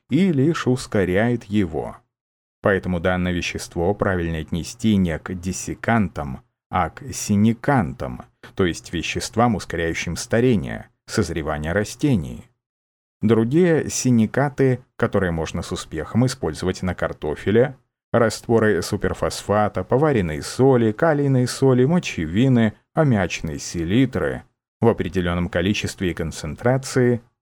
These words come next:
отдельная тема. Лучше применять не ранее начала естественного созревания растений.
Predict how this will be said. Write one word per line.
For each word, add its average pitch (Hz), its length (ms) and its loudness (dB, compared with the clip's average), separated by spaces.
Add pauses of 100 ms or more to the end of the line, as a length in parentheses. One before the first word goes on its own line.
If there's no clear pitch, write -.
отдельная 104 880 2
тема. 90 640 -2 (360)
Лучше 120 540 2
применять 104 480 2
не 104 200 2
ранее 101 280 2
начала 95 460 0
естественного 104 880 -2
созревания 80 680 0
растений. 87 760 -2